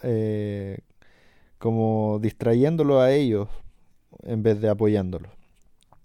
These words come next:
Y eso fue un proceso que el Señor tuvo que tratar en mí, y Él se encargó, porque de hecho yo,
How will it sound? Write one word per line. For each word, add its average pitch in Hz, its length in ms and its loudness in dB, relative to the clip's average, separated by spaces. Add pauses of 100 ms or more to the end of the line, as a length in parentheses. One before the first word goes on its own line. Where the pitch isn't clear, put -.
(120)
Y 110 80 -2
eso 117 180 2
fue 151 120 4
un 147 100 2
proceso 127 420 0
que 120 60 -4
el 113 80 0
Señor 104 320 -4
tuvo 110 220 -2
que 104 100 -4
tratar 101 360 0
en 110 140 -4
mí, 120 280 -6 (500)
y 117 80 2
Él 131 120 6
se 165 100 2
encargó, 117 560 2
porque 110 260 -4
de 104 200 2
hecho 120 200 -4
yo, 120 560 0